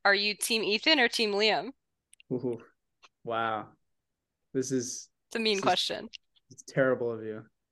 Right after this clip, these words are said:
Speaker 2: Um, <laughs> I am, I think that I am team whatever Jess wants to do.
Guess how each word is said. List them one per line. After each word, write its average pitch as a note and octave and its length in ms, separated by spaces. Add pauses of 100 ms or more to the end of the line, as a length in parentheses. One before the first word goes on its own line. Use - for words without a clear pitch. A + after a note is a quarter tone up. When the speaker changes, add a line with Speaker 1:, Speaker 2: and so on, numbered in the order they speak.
(500)
Speaker 2:
Um, C#3 640 (280)
<laughs> - 800
I F3+ 180 (120)
am, G3 380 (160)
I G#3 500 (2500)
think F#3+ 220
that E3+ 120
I D#3+ 180
am D3+ 520 (1500)
team G3 460
whatever E3 320
Jess D3+ 260
wants C#3+ 280
to B2+ 60
do. A#2 320